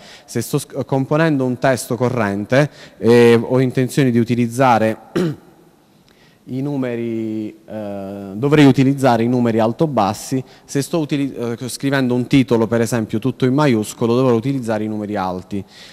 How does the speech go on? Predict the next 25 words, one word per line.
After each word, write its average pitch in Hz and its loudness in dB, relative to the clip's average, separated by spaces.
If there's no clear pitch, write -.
per 165 2
cui, 131 2
eh, 113 0
i 120 0
numeri 117 0
maiuscoli 104 -2
appunto, 98 -6
per 147 -2
cui 113 -2
nei 120 -2
software 135 -4
di 120 -4
impaginazione, 123 -2
eh, 110 -2
nelle, 120 0
eh, 107 -2
funzioni 127 -2
che 98 -18
si 107 -10
chiamano 117 -2
open 127 -2
type 113 -2
del, 107 -2
delle 123 -2
font 104 -4